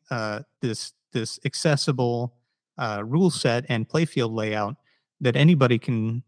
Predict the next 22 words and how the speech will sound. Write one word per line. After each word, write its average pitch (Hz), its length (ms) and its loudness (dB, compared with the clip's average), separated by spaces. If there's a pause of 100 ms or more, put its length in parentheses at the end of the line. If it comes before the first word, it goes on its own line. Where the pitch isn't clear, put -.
(160)
step - 320 -2
up 127 160 2
to 120 160 0
and 110 160 0
play, 135 280 4
but 127 240 0
also 160 400 4
mixes 131 400 -2
in 123 260 0
these 110 320 -4
extremely 170 600 4
modern 120 400 4
elements, 107 640 -6 (420)
uh, 113 340 0
like 135 340 0
the 120 440 0
on-screen 117 480 0
ball 113 260 -2
tracking, 107 640 -4 (340)
um, 110 360 -2
orbit 165 340 6
shots - 600 -2